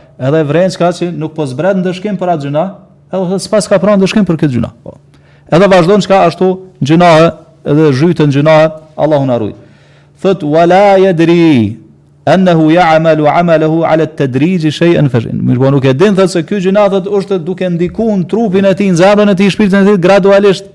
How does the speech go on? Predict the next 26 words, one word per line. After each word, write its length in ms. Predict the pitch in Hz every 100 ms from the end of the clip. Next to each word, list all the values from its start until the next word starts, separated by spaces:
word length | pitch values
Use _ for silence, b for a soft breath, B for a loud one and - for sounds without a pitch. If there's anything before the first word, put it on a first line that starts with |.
| -
pak 180 | 202 190
nga 180 | 175 165
pak. 200 | 110 92 - _ _ _ b b b b b b b b
Po, 140 | 135 131
ndër 160 | 143
sikur 220 | - 190 190 165 208 349 139
e 20 |
përmend, 360 | 160 175 208
thot, 180 | 190 190
"Kama 280 | 196 208 202
ta'malu 440 | 208 202 190 196 185
as-sumumu 560 | - 180 196 208 190
wal 160 | 185 185
ashya'u 400 | 180 - 196 185
ad-darra, 440 | 156 196 175 113 - - _
hadwa 320 | - 202 185 185
al-khudha 400 | 170 208 185 185
bil-" 160 | 156 -
Njëjt, 520 | 113 104 131 233 214 311
identik, 440 | 220 208 190 220
thot, 160 | 202 196
siç 220 | 220 180
vepron 380 | 190 - 208 151
helmi 440 | 180 214 190 190 B B B B B
apo 200 | 170 180
ato 360 | 190 185 185